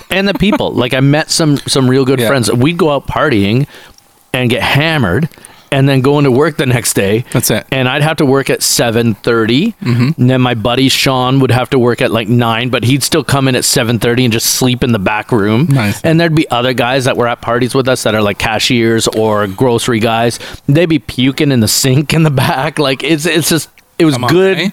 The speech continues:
Speaker 1: people.
Speaker 2: Yeah.
Speaker 1: And I got paid pretty well 'cause
Speaker 2: Yeah.
Speaker 1: we were unionized.
Speaker 2: Mm-hmm.
Speaker 1: So, um, yeah, so I, I would say that was mine.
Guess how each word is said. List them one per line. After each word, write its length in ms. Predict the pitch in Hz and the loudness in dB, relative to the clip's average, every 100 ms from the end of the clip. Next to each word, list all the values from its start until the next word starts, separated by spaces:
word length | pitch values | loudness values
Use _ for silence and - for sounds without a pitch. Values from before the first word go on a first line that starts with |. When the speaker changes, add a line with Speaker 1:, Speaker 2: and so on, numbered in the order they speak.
| - | -2
Speaker 1:
people. 400 | 160 139 101 - - | -2 0 -2 -4 -4
Speaker 2:
Yeah. 180 | 123 101 | -4 -2
Speaker 1:
And 120 | 233 | 0
I 80 | 247 | 0
got 160 | 220 | 0
paid 180 | 185 202 | 0 0
pretty 160 | 147 117 | 0 0
well 300 | 110 82 80 | 0 -2 -2
'cause 140 | 139 127 | -2 0
Speaker 2:
Yeah. 80 | 135 | 2
Speaker 1:
we 100 | 143 | 2
were 120 | 139 | 2
unionized. 600 | 131 117 101 92 58 - - - - | 2 2 2 0 -2 -8 -16 -18 -4
Speaker 2:
Mm-hmm. 280 | 123 113 107 | 0 0 -2
Speaker 1:
So, 460 | - 151 131 110 - _ _ _ _ _ _ _ 131 | -2 0 0 -2 -8 _ _ _ _ _ _ _ -2
um, 460 | 135 147 147 139 - | 0 2 0 -2 -2
yeah, 260 | 185 170 | 0 0
so 140 | 104 147 | 0 0
I, 100 | 147 | 0
I 140 | 147 | 0
would 120 | 165 | 0
say 120 | - 156 | 0 0
that 200 | 147 151 | 0 0
was 180 | 131 123 | 0 0
mine. 300 | 113 73 | -2 -4